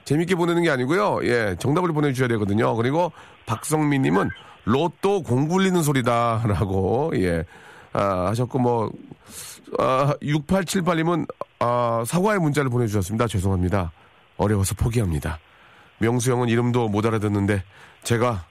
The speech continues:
저 소리가 뭔지 알아낼 방법이 없네요.라고 육팔칠팔님이, 아, 굉장히 재미있게 보내주셨습니다. 야, 저도 독특한 선물 하나 드리겠습니다. 육팔칠팔님한테, 아, 썬팅 시공권 선물로 드리겠습니다. 예, 그냥 드리-, 드리고, 드리고 싶어서요. 예,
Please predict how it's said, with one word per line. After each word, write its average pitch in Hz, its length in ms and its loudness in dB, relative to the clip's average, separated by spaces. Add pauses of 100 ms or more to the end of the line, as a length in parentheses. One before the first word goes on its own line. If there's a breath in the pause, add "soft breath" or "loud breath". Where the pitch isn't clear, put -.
(360 soft breath)
저 117 160 -2
소리가 123 220 0
뭔지 95 340 0
알아낼 107 300 0
방법이 101 340 -2
없네요.라고 101 600 0
육팔칠팔님이, 117 920 0 (440 loud breath)
아, 107 260 0
굉장히 127 260 0
재미있게 143 360 0
보내주셨습니다. 104 760 -2
야, 107 120 0
저도 139 260 0 (300 loud breath)
독특한 151 380 -2
선물 165 240 2
하나 151 140 2
드리겠습니다. 104 460 -2
육팔칠팔님한테, 120 1040 0 (340 loud breath)
아, - 120 0
썬팅 185 480 0
시공권 175 520 0
선물로 117 300 0
드리겠습니다. 82 640 -2
예, 78 120 0 (560 loud breath)
그냥 202 220 0
드리-, 151 280 0
드리고, 185 280 0
드리고 196 260 2
싶어서요. 117 640 0
예, 104 180 0